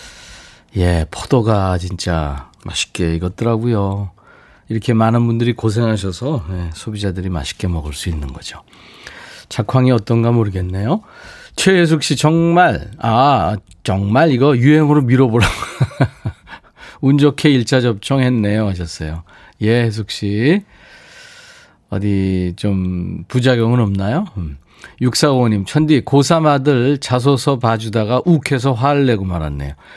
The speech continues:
제가 좀 더 이해해주고 기다려줘야 했는데 그게 안 되네요.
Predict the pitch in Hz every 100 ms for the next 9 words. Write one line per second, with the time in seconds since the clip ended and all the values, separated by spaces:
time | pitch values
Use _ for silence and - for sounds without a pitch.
0 | - - 131 139 165 151 156 143 139 131
1 | 117 123 120 123 127 117 101 104 90 87
2 | 82 82 85 101 104 107 110 131 139 117